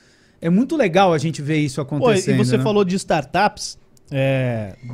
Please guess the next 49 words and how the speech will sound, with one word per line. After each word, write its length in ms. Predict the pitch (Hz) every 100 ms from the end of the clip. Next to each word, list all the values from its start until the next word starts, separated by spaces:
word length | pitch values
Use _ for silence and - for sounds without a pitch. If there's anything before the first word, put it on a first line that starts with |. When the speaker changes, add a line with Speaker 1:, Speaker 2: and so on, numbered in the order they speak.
| - -
Speaker 2:
do 200 | 131 151
mundo 240 | 160 175
da 140 | 151
culinária 720 | 160 180 147 127 147 175 151 120
vegana 680 | 120 123 147 190 170 147 143
e 80 |
tal. 400 | 135 - 180 180 - - - - -
É, 260 | 127 123 110 -
porque, 260 | 127 151
pô, 160 | 131 139
quando 140 | 135
se 80 | -
fala 160 | 147 147
em 40 |
veganismo, 640 | 131 139 139 147 180 196 190
não 220 | 185 180
é 60 | 180
só 140 | 185
a 40 | 180
culinária, 560 | 175 151 143 143 117
né? 80 | 110
Depois 240 | 113 185
a 40 | 190
gente 80 | 196
vai 100 | 175
entrar 160 | 165
nesse 140 | 165 160
assunto 240 | 156 160
também. 260 | 160 143 127
Speaker 1:
Sim, 140 | 127
sim. 60 | 117 - -
Speaker 2:
Mas 100 | 196
eu 60 |
tenho 320 | 220 240 240 170 - _ _ -
amigos 480 | 180 175 254 196 156
aqui 180 | 156
em 40 | 214
São 140 | 214
José 160 | 190 196
dos 100 | -
Pinhais 540 | 180 170 180 240 - _ _ _ -
que 680 | - 202 208 196 180 139 - _ _ _ -
adquiriram, 840 | 180 165 170 208 214 247 214 143 123 -
é, 160 | 151 147
franquia, 560 | 202 196 - 254 302 302 _ _ _ _ _ _
tá 100 | -
dentro 340 | 165 196 214 196
lá 180 | 190 175
da 600 | 175 160 143 123 107